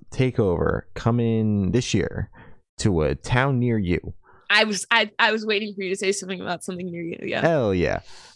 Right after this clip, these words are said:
Speaker 1: Uh, Ice Nine Kills finally put their pub G song on streaming services, Hunting Season. It came out a couple months ago on YouTube, and I was like,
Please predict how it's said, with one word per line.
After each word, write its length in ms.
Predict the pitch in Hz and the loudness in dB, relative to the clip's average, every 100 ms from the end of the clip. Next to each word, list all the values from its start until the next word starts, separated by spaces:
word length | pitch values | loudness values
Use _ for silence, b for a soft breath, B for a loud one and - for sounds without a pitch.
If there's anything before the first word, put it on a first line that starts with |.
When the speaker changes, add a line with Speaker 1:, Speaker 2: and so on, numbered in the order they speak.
| _ | _
Speaker 1:
Uh, 300 | 101 92 - - - - | 0 2 0 -6 -4 0
Ice 220 | 196 - | 2 2
Nine 260 | 190 170 | 2 0
Kills 560 | - 175 156 120 87 - | 0 2 2 2 0 -2
finally 440 | - 135 143 139 | 0 2 2 0
put 300 | - 147 131 | 0 -2 0
their 320 | 123 107 95 - | 2 2 2 0
pub 380 | - 139 127 | -2 0 0
G 280 | - 127 123 | -2 -2 0
song 640 | - 117 104 95 90 87 - | 0 2 2 2 2 0 -2
on 320 | - 95 92 90 | 0 0 0 0
streaming 340 | - 127 120 | 0 0 0
services, 1080 | 107 123 117 120 110 - 120 117 120 117 - b b - | 0 0 2 0 0 0 2 2 2 0 -4 b b 0
Hunting 320 | 135 113 107 | 0 2 0
Season. 520 | - 92 82 78 - - _ _ _ _ _ - | 0 -2 0 -2 -6 -10 _ _ _ _ _ -16
It 40 | - | -6
came 200 | 113 110 | -2 0
out 180 | 92 | 0
a 40 | 104 | -2
couple 260 | 123 113 | -2 -2
months 280 | 120 156 - | 0 -2 -2
ago 180 | 139 127 | -2 0
on 140 | 113 | 0
YouTube, 540 | 127 139 - 139 131 113 | -2 -4 -2 -2 -2 -2
and 80 | 101 | -2
I 120 | 95 | -2
was 100 | 92 | -2
like, 160 | 85 | -4